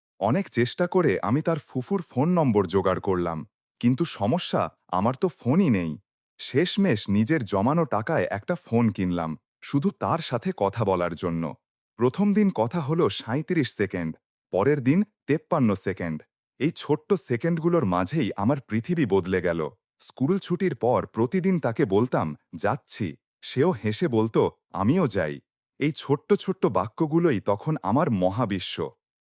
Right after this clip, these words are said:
হঠাৎ সব শেষ। আমি ক্লাস টেনে উঠলাম, সবকিছু ঠিকই চলছিল। হঠাৎ একদিন সে বলল, "আমি আর সম্পর্ক রাখতে পারব না।" আমি যেন আশেপাশের সব শব্দ হারিয়ে ফেললাম,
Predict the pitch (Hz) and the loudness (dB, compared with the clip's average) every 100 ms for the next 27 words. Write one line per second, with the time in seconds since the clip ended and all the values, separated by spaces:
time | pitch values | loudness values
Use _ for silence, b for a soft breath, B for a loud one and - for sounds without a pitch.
0 | _ - 117 175 196 - 117 156 - 127 | _ -4 -4 -2 -6 -4 -4 -4 -4 -2
1 | 95 78 - _ _ _ - 113 202 123 | -2 -2 -10 _ _ _ -4 0 0 0
2 | 139 160 - 117 120 87 85 98 82 71 | -2 -2 -2 2 2 0 -4 -6 -6 -6
3 | _ _ - 165 - - - 202 - 190 | _ _ -6 -2 -2 -2 -4 -6 -4 -2
4 | 190 - 92 87 107 87 73 _ _ _ | -2 0 0 -2 -4 -4 -6 _ _ _
5 | _ 113 117 208 - 98 110 120 156 78 | _ -4 -2 -4 -4 -4 -2 0 0 -2
6 | _ - - 147 110 117 139 120 - _ | _ -14 -2 0 2 4 4 2 0 _
7 | - 104 170 190 - 107 131 185 185 147 | -4 0 2 0 -2 -2 0 0 0 0
8 | 101 - 190 104 90 85 87 76 - _ | -2 -2 -2 0 0 0 -4 -6 -12 _
9 | _ _ - 113 170 185 190 95 104 185 | _ _ -2 0 0 0 0 -2 -4 -2
10 | 180 175 180 - 156 175 147 - 143 151 | -2 -2 -4 -4 -2 -2 -2 -4 -4 0
11 | 175 101 104 101 - 92 85 76 | -2 0 0 -2 -2 -4 -2 -6